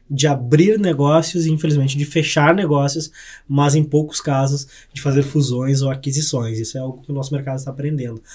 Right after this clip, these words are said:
Agora, lá fora, as empresas analisam sempre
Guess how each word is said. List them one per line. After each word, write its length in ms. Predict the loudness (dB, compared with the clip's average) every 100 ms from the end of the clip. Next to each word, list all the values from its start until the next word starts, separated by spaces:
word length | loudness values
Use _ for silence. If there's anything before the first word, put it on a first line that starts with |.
| -20 -10
Agora, 220 | 0 2
lá 200 | 4 2
fora, 680 | -2 0 4 6 4 2 -2 _ _ _ -4
as 180 | 0 2
empresas 500 | 2 2 2 0 0
analisam 540 | -2 2 2 2 -2
sempre 640 | 0 0 0 -2 -4 -6